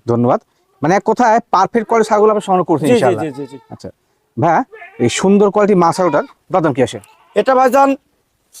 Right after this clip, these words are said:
Speaker 2: ছাব্বিশ সাতাশ চালেও মানাবো, বস, হবো না আমি।
Speaker 1: জি, কত আসে?
Speaker 2: এটার দাম পড়বে মাত্র একুশ হাজার পাঁচশো।
Speaker 1: মাত্র একুশ হাজার পাঁচশো।
Speaker 2: দাঁতটা দেখাই দেন, দাঁত
Speaker 1: ও, দাঁত
Speaker 2: দেখান।
Speaker 1: দেখায়নি, মিস্টেক
Speaker 2: দাঁতটা
Speaker 1: হয়ে গেছে।
Speaker 2: দেখাই দেন।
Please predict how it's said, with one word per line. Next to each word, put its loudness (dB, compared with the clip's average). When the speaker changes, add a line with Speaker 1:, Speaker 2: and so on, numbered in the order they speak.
Speaker 2:
ছাব্বিশ -2
সাতাশ 0
চালেও 2
মানাবো, 2
বস, 0
হবো 2
না 0
আমি। -4
Speaker 1:
জি, 0
কত -2
আসে? 0
Speaker 2:
এটার -2
দাম 2
পড়বে 2
মাত্র -2
একুশ -2
হাজার 0
পাঁচশো। -4
Speaker 1:
মাত্র -4
একুশ 0
হাজার 0
পাঁচশো। -2
Speaker 2:
দাঁতটা -2
দেখাই 2
দেন, -2
দাঁত 0
Speaker 1:
ও, -6
দাঁত 0
Speaker 2:
দেখান। 0
Speaker 1:
দেখায়নি, -2
মিস্টেক -8
Speaker 2:
দাঁতটা 0
Speaker 1:
হয়ে 2
গেছে। 0
Speaker 2:
দেখাই 0
দেন। -10